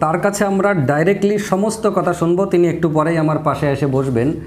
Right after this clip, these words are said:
আমরা directly তার কাছে কথা শুনবো এবং সমস্ত কথা আপনারাও, আহ, শুনতে পাবেন, অনুভব করতে পারবেন। তার আগে আমি ছোট্ট করে তার সম্পর্কে বলে দিই। তিনি এই মুহূর্তে primary school teacher। আহ, জন্ম থেকে তার দুই হাত না থাকার জন্য যেভাবে প্রতিকূল পরিস্থিতিতে তিনি এসেছেন,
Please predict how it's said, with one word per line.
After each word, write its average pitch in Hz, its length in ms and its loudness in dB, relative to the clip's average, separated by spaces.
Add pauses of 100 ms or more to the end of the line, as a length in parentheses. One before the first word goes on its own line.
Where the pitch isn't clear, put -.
(300)
আমরা 131 280 0
directly 139 380 0
তার 143 180 0
কাছে 143 260 0
কথা 135 220 0
শুনবো 160 300 0
এবং 151 240 0
সমস্ত - 440 -4
কথা 139 200 -2
আপনারাও, 127 680 -2
আহ, 113 100 -6
শুনতে 135 380 -2
পাবেন, 147 320 0
অনুভব 135 420 0
করতে 135 240 -2
পারবেন। 113 380 0 (400)
তার 147 180 0
আগে 160 180 -2
আমি 160 180 0
ছোট্ট 156 260 -2
করে 160 180 0
তার 156 240 0
সম্পর্কে 147 420 0
বলে 135 260 2
দিই। 160 160 0
তিনি 143 260 0
এই 139 240 2
মুহূর্তে 151 400 0
primary 143 460 0
school 147 280 -2
teacher। 156 380 0 (540)
আহ, 110 220 0
জন্ম 147 340 0
থেকে 170 260 0
তার 156 260 -2
দুই 147 160 2
হাত 147 240 -2
না 131 260 0
থাকার 151 360 -2
জন্য 151 360 0
যেভাবে 147 440 0
প্রতিকূল 165 540 -2
পরিস্থিতিতে 156 680 -2
তিনি 147 260 0
এসেছেন, 143 580 0